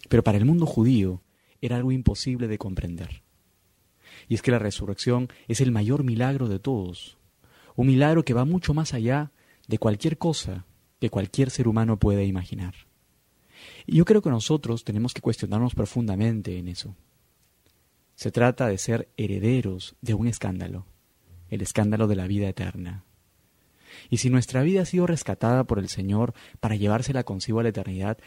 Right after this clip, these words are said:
quiere decir entonces que todo lo temporal, todo lo mundano, adquiere también un nuevo significado, una nueva dimensión. Ya no es definitivo, sino que simplemente es pasajero.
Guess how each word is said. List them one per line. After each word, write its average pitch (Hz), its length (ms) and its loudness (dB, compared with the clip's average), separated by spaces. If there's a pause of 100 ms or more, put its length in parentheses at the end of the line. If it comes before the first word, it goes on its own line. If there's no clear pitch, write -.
(240)
quiere 202 200 2
decir 185 260 0
entonces 170 440 -4
que 120 120 -2
todo 190 220 4
lo 190 120 4
temporal, 98 680 -2 (480)
todo 190 200 6
lo 180 120 6
mundano, 101 640 -2
adquiere 139 400 0
también 113 320 0
un 127 80 -2
nuevo 135 200 2
significado, 101 800 -6 (540)
una 107 180 2
nueva 104 220 4
dimensión. 98 580 -6 (1080)
Ya 117 200 0
no 127 120 4
es 131 240 -4 (100)
definitivo, 98 800 -6 (680)
sino 107 260 -2
que 104 80 -4
simplemente 104 720 -2 (360)
es 110 160 0
pasajero. 95 600 -4